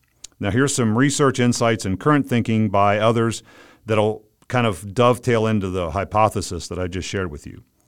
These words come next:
So first of all, we've got Scott Adams. He's done some great work on goals. Uh, it's kind of funny because, you know, he's a, he, he wrote Dilbert. Uh, so if you think about a person that wrote Dilbert and now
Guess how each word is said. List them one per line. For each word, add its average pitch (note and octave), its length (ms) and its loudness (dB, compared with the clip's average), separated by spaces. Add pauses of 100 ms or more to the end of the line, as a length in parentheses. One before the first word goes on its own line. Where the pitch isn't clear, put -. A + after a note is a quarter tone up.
(460)
So C3 160 2
first F3+ 300 4
of C#3 40 4
all, C3 120 6
we've A#2 120 2
got B2 200 4
Scott B2+ 280 4
Adams. A#2 360 2
He's A2+ 180 -4
done D3 220 2
some B2 260 0
great A2 320 0
work A2 320 2
on F#2 220 -2
goals. E2+ 600 -4
Uh, F#2+ 240 -8
it's G2+ 120 -12
kind C3 120 2
of G#2+ 60 0
funny G#2+ 300 0
because, F#2 500 -8
you G2 120 -8
know, G2 40 -4
he's F#2 140 -6
a, F2 80 -8 (100)
he, G2+ 180 -10 (160)
he A2 80 -8
wrote G2+ 280 -4
Dilbert. G2+ 400 2 (360)
Uh, F#2 160 -4
so G#2+ 160 -2
if G2 120 -4
you G2 80 -6
think A#2 200 0
about G#2+ 380 2
a A2 80 -12
person G#2+ 360 -2
that G#2 80 -2
wrote G2 200 -4
Dilbert A2 400 2
and G2 100 -2
now G2 380 0